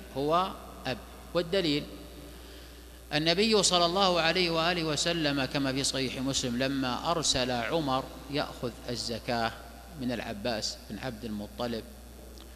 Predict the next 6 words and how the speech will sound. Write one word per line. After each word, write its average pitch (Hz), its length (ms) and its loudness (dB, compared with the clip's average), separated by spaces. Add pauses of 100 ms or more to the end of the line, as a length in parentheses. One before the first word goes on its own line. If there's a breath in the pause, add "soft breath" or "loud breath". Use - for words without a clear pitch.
(320 loud breath)
ومن 120 480 -2
ابن 123 240 -2
جميل 117 420 -2
وخالد 110 460 -2
بن 110 120 -6
الوليد. 110 340 -6